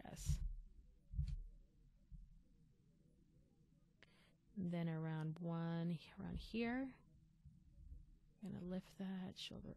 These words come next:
up. And then, wow, so scary. <laughs> We're gonna go ahead and move it out of the way as well. And maybe rotate this.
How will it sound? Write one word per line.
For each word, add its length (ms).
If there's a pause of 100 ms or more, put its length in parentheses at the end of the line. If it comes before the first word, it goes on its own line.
up. 160 (2500)
And 180
then, 420
wow, 460
so 180
scary. 560
<laughs> 340 (1160)
We're 120
gonna 240
go 100
ahead 280
and 120
move 160
it 100
out 140
of 60
the 80
way 160
as 200
well. 140 (1200)
And 100
maybe 460
rotate 380
this. 400